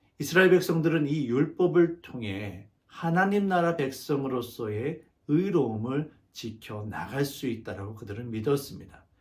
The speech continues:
하지만 하나님께서 율법을 주신 진짜 이유와 목적은 이 율법을 통해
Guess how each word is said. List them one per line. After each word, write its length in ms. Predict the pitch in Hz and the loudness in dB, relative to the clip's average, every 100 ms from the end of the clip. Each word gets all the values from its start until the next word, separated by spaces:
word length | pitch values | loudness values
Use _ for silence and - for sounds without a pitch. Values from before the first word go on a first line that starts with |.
| _ | _
하지만 640 | 123 110 104 135 120 90 - _ _ _ | -16 -10 -4 -2 -2 -8 -16 _ _ _
하나님께서 800 | - 214 240 226 214 - 175 156 | -4 4 6 6 4 4 4 4
율법을 640 | 131 147 - 160 151 156 | 4 2 2 0 4 2
주신 500 | 143 123 - 131 107 - | 0 -4 -4 -4 -6 -10
진짜 800 | - 185 196 - 135 117 104 - | -6 -4 -4 -6 -4 -4 -6 -10
이유와 480 | 113 123 117 117 107 | -6 -2 -2 -4 -8
목적은 920 | 95 120 - - 104 117 143 110 98 - - - | -6 -6 -6 -8 -6 -2 -2 -2 -8 -16 -20 -4
이 200 | 220 180 | 0 4
율법을 600 | 151 175 - 180 175 165 | 6 4 4 2 2 -2
통해 600 | 135 107 98 107 107 | -8 -8 -8 -10 -12